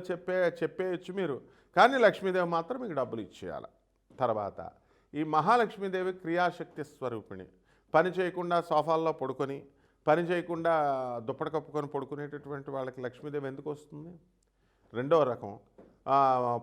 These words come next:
పూజలు చేస్తూ కూర్చుంటూ లక్ష్మీదేవి వచ్చేయాలా? మూర్ఖపు ఛాందస్తాలు ఉన్నటువంటి వాళ్ళ దగ్గరికి రాదు. ఛాదస్తం అనేది నెగిటివ్ ఎనర్జీ, మిమ్మల్ని అడుగు తీసి అడుగు ముందుకు వెళ్ళనివ్వదు. మీరు ప్రపంచంలో ఏ పంతులు గారినైనా తీసుకోండి,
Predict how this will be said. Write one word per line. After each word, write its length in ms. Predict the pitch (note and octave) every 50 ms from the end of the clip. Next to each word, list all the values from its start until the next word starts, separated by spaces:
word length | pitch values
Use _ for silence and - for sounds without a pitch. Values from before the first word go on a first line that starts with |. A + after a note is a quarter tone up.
| - -
పూజలు 260 | F3 F#3 F3+ F#3 F3
చేస్తూ 340 | D#3+ D#3+ D#3+ D#3 - E3 D3
కూర్చుంటూ 420 | C#3+ D#3 D3 - D#3+ D3+ D3 D3+
లక్ష్మీదేవి 460 | D3 C#3+ C3+ - - E3 E3 E3 D#3
వచ్చేయాలా? 500 | C#3 C#3+ - - D3 C#3 C3 C3 C#3 D3+ - - _ _ _ -
మూర్ఖపు 400 | A#2 C3 D#3 D#3+ - F3+ E3+ D3+
ఛాందస్తాలు 720 | D3+ - - C#3+ D3+ E3 F3 E3 E3 - - D#3+ D#3 D3+ D3
ఉన్నటువంటి 460 | C#3+ C#3+ C#3+ C#3 B2+ C#3 C3+ C3 C3
వాళ్ళ 180 | C3 C3+ C3 B2+
దగ్గరికి 320 | C3 B2 B2+ B2 A#2 A#2+
రాదు. 300 | G#2+ G#2+ A2+ A#2+ A2 F2+ - - _ _ _ _ _ _ _ _ _ _ _ - -
ఛాదస్తం 440 | C3+ D3 E3+ F#3+ E3+ F#3 - F3 D#3+
అనేది 260 | E3+ D#3+ D#3+ D#3 E3+
నెగిటివ్ 380 | E3 D3+ C#3+ C#3 D3 D3 D#3+ D3
ఎనర్జీ, 400 | C3+ C3 B2 G#2 G2+ - - F2+ - _ _ _ -
మిమ్మల్ని 320 | B2 A#2 A#2+ C3 C3 B2+ B2
అడుగు 200 | C3 D3+ D#3 D#3
తీసి 300 | D#3 D#3+ D#3 D3+ - E3
అడుగు 240 | C#3+ C#3 C#3+ C#3
ముందుకు 280 | C#3+ C3 C3 C3+ C#3 C3+ -
వెళ్ళనివ్వదు. 420 | A2 A2+ A#2+ B2 A2 F#2 - - - _ _ _ _ _ _ - C3
మీరు 320 | D3 E3+ E3 D#3+ C#3+ B2 - -
ప్రపంచంలో 600 | C3+ C#3 F3+ G3 G3 F#3 F#3+ F#3+ F3+ F3+ F3+ F3
ఏ 220 | D3+ D3 D3+ E3
పంతులు 340 | E3+ E3 D#3+ D#3 D3+ E3+ E3+
గారినైనా 360 | E3+ E3 D#3+ D#3+ D#3 D#3 D#3
తీసుకోండి, 600 | D3+ D3+ D3 C#3 - - D3+ D3+ D3+ E3 F#3 G#3